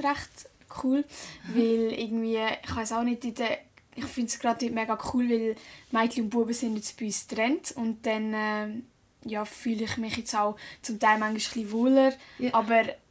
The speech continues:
Speaker 2: Ah,
Speaker 1: also
Speaker 2: habt ihr vorher nicht drin gehabt?
Speaker 1: Nein, also die Primar haben wir zusammen gehabt und ja, es hat klar Vor- und Nachteile, aber eigentlich finde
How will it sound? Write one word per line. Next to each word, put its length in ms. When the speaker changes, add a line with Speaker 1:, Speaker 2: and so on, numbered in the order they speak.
Speaker 2:
Ah, 80
Speaker 1:
also 120
Speaker 2:
habt 80
ihr 60
vorher 300
nicht 280
drin 160
gehabt? 200
Speaker 1:
Nein, 400
also 160
die 100
Primar 440
haben 100
wir 120
zusammen 320
gehabt 280
und 520
ja, 180
es 100
hat 80
klar 320
Vor- 240
und 140
Nachteile, 480
aber 200
eigentlich 260
finde 260